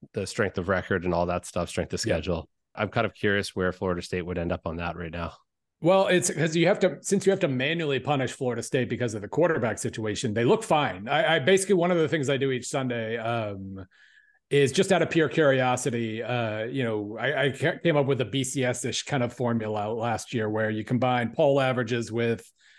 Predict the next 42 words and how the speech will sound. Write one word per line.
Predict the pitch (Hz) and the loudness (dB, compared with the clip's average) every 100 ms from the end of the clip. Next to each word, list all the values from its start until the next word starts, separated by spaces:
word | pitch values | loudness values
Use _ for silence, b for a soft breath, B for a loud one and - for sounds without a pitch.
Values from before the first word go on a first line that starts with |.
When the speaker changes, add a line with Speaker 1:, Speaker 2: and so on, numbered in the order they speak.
| b | b
Speaker 2:
what | 139 147 | 0 2
I | 147 | 4
just, | 156 - - | 2 0 -2
you | 170 | -2
know, | 127 107 | -2 -4
<laughs> | - 120 | -8 -6
for, | - | -2
for, | 139 196 170 233 | 2 4 4 2
you | |
know, | 202 147 | 0 0
company | 160 175 156 135 | 0 0 0 0
synchronicity, | - 156 123 151 135 131 113 110 104 B B | -2 -4 -4 -2 0 0 -2 -2 -6 B B
I | 123 | 0
use | 135 127 | 2 2
S | 135 143 - | 2 2 2
P | 151 | 2
Plus | 147 139 135 | 4 4 4
and | 127 | 2
Resume | 143 131 143 143 | 2 2 2 2
S | 135 | 0
P | 147 | -2
Plus, | - 143 131 | -4 -2 -2
then | - 120 | -2 -4
F | 127 | -4
P | - 131 | -2 0
I | 120 113 | 0 -2
and | 107 | -4
strength | - 107 117 | -8 -8 -6
of | |
record, | 98 92 - 101 | -8 -8 -12 -8
just, | 120 - | -6 0
uh, | 127 104 - B B | 0 0 -6 B B
two | 185 | 2
bests | 165 160 156 - - | 4 4 2 0 -2
and | 143 120 | 0 2
two | 160 | 2
most | 139 135 135 - | 2 2 0 -4
deservings, | 120 123 117 107 104 | -4 -2 -2 -4 -6
mash | 104 123 127 | -2 0 2
them | 143 | 0
together | 120 113 120 110 | 0 0 -2 -4
computer-wise, | 113 - 135 107 104 92 95 95 | -8 -4 -2 0 -2 -4 -6 -8